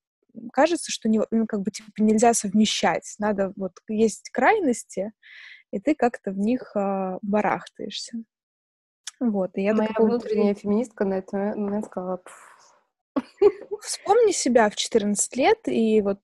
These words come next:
Speaker 1: э, там бы ты не
Speaker 2: Я
Speaker 1: сказала:
Speaker 2: не выбирала, я не выбирала.
Speaker 1: А я выбирала, потому что я была и умная, и красивая, и мне казалось, что нельзя получить сразу все.
Speaker 2: <laughs>
Speaker 1: Боженька так не может одарить, э, меня.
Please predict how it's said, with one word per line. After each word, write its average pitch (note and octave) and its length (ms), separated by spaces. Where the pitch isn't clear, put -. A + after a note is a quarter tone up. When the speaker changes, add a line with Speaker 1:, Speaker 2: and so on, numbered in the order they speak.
Speaker 1:
э, G3+ 220
там C#4 220
бы A3 80
ты B3+ 140
не A#3 120
Speaker 2:
Я - 20
Speaker 1:
сказала: G3 380
Speaker 2:
не G#4 140
выбирала, F#3+ 800
я F#3 240
не C#4+ 180
выбирала. F3 580
Speaker 1:
А A3+ 100
я C#4 300
выбирала, B3 420
потому A3 160
что - 160
я A3+ 60
была A3+ 180
и B3 40
умная, A#3+ 260
и - 20
красивая, E4 420
и - 20
мне B3 140
казалось, C4 360
что - 180
нельзя A3+ 260
получить A#3+ 380
сразу A3+ 300
все. F#3+ 400
Speaker 2:
<laughs> - 0
Speaker 1:
Боженька A#3 760
так A#3 200
не B3+ 100
может A3 380
одарить, G3+ 500
э, G3 140
меня. G3 440